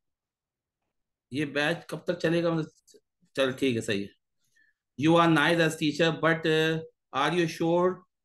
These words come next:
Tell us everything so we can work। Are you sure you tell us everything? भाईजान देखें, मुझे मेरी खबर में जाना है, बड़ा सिंपल सा बता दूं आपको। अगर मैं आपसे कुछ चीजें छुपाऊंगा और दो नंबरी करूंगा ना,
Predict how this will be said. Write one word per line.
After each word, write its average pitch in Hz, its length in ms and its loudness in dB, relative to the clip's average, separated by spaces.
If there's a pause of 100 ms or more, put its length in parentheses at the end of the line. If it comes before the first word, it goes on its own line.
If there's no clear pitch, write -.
Tell 156 180 0
us 165 140 -4
everything 160 480 -4
so 165 120 -2
we 147 220 -2
can 156 140 -4
work। 147 180 -2 (500)
Are 156 300 0 (100)
you 180 140 2
sure 175 380 -2
you 170 120 -2 (180)
tell 165 320 0
us - 140 -10
everything? 151 440 -4 (920)
भाईजान 175 240 0
देखें, 175 220 0
मुझे 185 240 0
मेरी 180 180 0
खबर 147 220 0
में 151 120 -2
जाना 107 220 -2
है, 117 60 -6
बड़ा 139 120 -2
सिंपल 135 300 -4
सा 139 100 -2
बता 113 200 -2
दूं 123 180 -4
आपको। 104 320 -10 (380)
अगर 127 160 0
मैं 143 140 2
आपसे 143 240 0
कुछ - 200 -8
चीजें 151 180 -2
छुपाऊंगा 139 480 0
और 151 80 0
दो 127 180 -2
नंबरी 139 280 -2
करूंगा 123 460 -4
ना, 143 200 -4